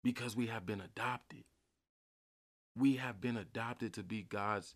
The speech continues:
child. And once you understand who your father is and his truth, and knowing that the world is his and now is yours, you walk different. You act different.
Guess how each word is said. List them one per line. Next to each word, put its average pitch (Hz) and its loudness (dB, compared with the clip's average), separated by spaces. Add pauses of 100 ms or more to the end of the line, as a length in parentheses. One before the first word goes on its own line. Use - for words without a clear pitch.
(100)
child. - -6 (1120)
And 120 4
once 139 2
you 131 0
understand 127 0
who 123 0
your 113 0
father 120 -8
is 123 0 (340)
and 101 -2
his 123 0
truth, 131 0 (520)
and 110 2
knowing 123 6
that 117 0
the 85 -4
world 110 2
is 98 -4
his 135 2
and 101 0
now 113 2
is 92 -4
yours, 131 0 (640)
you 110 2
walk 117 -2
different. - 0 (360)
You - 2
act 123 -2
different. 120 -2